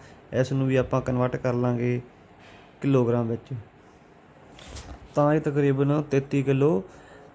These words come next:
ਆ ਜੂਗੀ ਜੀ। ਇਸ ਦਾ ਮਤਲਬ ਇਹ ਹੈ ਕਿ ਜਿਹੜੀ ਇਹਦੀ ਅਗਤੀ ਹੋਊਗੀ, ਉਹਦੀ ਜਿਹੜੀ ਚਰਬੀ ਆ, ਉਹ ਆਪਦੀ ਮਾਂ ਨਾਲੋਂ ਤੇਤੀ ਪਾਉਂਡ, ਤੇਤੀ, ਆਪਣੇ ਤੇਤੀ ਕਿਲੋ ਜ਼ਿਆਦਾ ਭਾਰੀ ਹੋ ਸਕ-, ਹੋਊਗੀ ਜੀ ਵਜ਼ਨ ਵਿੱਚ ਉਹ, ਠੀਕ ਆ ਜੀ।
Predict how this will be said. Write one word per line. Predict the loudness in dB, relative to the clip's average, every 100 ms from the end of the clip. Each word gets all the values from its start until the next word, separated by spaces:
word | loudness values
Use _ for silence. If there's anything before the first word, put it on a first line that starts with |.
| -4
ਆ | 0 2
ਜੂਗੀ | 2 2
ਜੀ। | 0 0
ਇਸ | 0 2
ਦਾ | 0
ਮਤਲਬ | 0 0 0 0
ਇਹ | 0 0
ਹੈ | 2 0 -2 -8 -20 -14 -4
ਕਿ |
ਜਿਹੜੀ | -2 0 0 -2
ਇਹਦੀ | -2 0 0
ਅਗਤੀ | 2 -2 0 2
ਹੋਊਗੀ, | 2 2 2 0
ਉਹਦੀ | 2 0 2
ਜਿਹੜੀ | 0
ਚਰਬੀ | 2 0 2 0 0
ਆ, | 2 0 -6 -18 -20 -20 -20 -20 -10 -2
ਉਹ | 0 -2 -6 -20 -20 -6 0
ਆਪਦੀ | 2 4
ਮਾਂ | 4 4 4
ਨਾਲੋਂ | 2 0 -2 -4 -12 _ -4
ਤੇਤੀ | -4 -2 -2
ਪਾਉਂਡ, | 0 0 -2
ਤੇਤੀ, | -2 -2 0 0 0
ਆਪਣੇ | 0 -2
ਤੇਤੀ | 0 -2 0 -2
ਕਿਲੋ | 2 2 4
ਜ਼ਿਆਦਾ | 2 2
ਭਾਰੀ | 0 0 0
ਹੋ | -2
ਸਕ-, | -6 -8 -10 -18 -18 -4
ਹੋਊਗੀ | -2 0 0
ਜੀ |
ਵਜ਼ਨ | 2 2 2
ਵਿੱਚ | -2 -2
ਉਹ, | -4
ਠੀਕ | -2 -2
ਆ |
ਜੀ। | -2